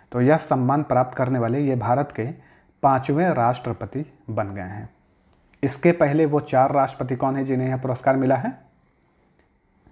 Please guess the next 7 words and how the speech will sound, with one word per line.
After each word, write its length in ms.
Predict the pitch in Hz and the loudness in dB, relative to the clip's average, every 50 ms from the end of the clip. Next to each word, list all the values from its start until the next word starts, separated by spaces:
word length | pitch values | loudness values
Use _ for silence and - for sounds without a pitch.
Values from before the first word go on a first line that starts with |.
| _ _ _ | _ _ _
एस 320 | 135 151 180 196 190 - - - - 123 | 4 6 6 4 2 -4 -12 -8 -2 2
राधाकृष्णन 880 | 123 123 120 120 120 135 143 143 - 117 117 107 - 120 107 98 95 95 | 4 4 4 4 2 0 -2 -4 -4 -4 -6 -4 -6 -8 -8 -8 -8 -6
यानी 240 | 107 117 123 143 | -4 -4 -4 -4
सर्वपल्ली 760 | 139 - - 135 131 143 151 143 143 - 120 117 120 147 151 | -4 0 2 2 4 4 2 2 2 0 0 2 2 0 0
राधाकृष्णन, 800 | 131 117 107 107 101 123 123 - 127 120 120 117 - 165 185 233 - - _ _ _ _ _ _ _ _ _ _ _ - | 0 0 0 0 -2 -4 -4 -4 -2 -2 -2 -2 -4 -6 -6 -6 -10 -14 _ _ _ _ _ _ _ _ _ _ _ 2
राजेंद्र 480 | 127 127 127 123 127 123 123 131 143 | 4 6 6 4 4 2 2 0 0
प्रसाद, 560 | 139 - - 127 - - 127 123 143 175 190 | -2 -2 -4 -6 -4 -2 -2 -2 -2 -4 -8